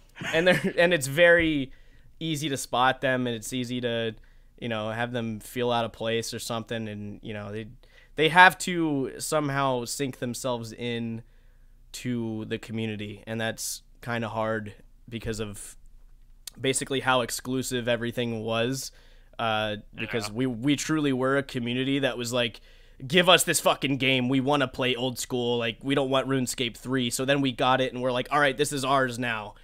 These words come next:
Speaker 1: And now we have all these new guys that don't really have any experience with RuneScape or history about the game that are trying to
Speaker 2: Just like,
Speaker 1: you
Speaker 2: "What the
Speaker 1: know,
Speaker 2: fuck is
Speaker 1: be-,
Speaker 2: going on here?"
Speaker 1: yeah, like, coming in and they're like, "What, what is this shit? I don't know." Uh, so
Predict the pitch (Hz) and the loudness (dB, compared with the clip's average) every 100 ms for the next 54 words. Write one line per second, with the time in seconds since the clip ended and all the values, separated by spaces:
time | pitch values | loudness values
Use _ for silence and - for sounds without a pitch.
0 | - - - 135 151 147 139 131 143 139 | -20 -18 -4 2 6 6 6 2 2 2
1 | 139 135 120 127 123 120 110 110 104 110 | 2 0 -2 -4 -2 -2 -2 -4 -6 -8
2 | - - 127 117 120 113 120 117 110 110 | -10 -6 -4 -2 -2 -2 -2 -2 -4 -6
3 | 113 - 131 123 120 120 - 123 120 - | -10 -10 -4 -2 -4 -8 -6 -4 -4 -2
4 | 123 110 117 127 117 127 113 110 104 110 | -4 -4 -6 -6 -6 -4 -4 -4 -6 -6
5 | 107 107 107 110 110 - - - 123 110 | -6 -6 -10 -12 -14 -18 -20 -8 -4 -4
6 | 110 110 - - 120 117 117 117 107 104 | -6 -8 -14 -14 -8 -8 -6 -4 -4 -2
7 | 151 127 131 175 147 113 127 123 123 170 | 4 4 4 0 0 0 2 2 8 10
8 | 143 127 139 190 175 156 156 135 131 131 | 10 6 2 4 4 4 4 2 0 -2
9 | 180 156 180 - 127 151 196 247 196 151 | 0 4 4 2 -2 4 8 8 6 2
10 | - 151 123 143 170 190 165 - - - | 2 0 0 -2 0 0 0 -4 -14 -20
11 | - - - 127 127 123 120 113 - _ | -20 -20 -12 -6 -2 -2 -4 -8 -14 _
12 | - - 147 143 143 135 135 123 | -14 -6 -2 0 -2 -2 -4 -6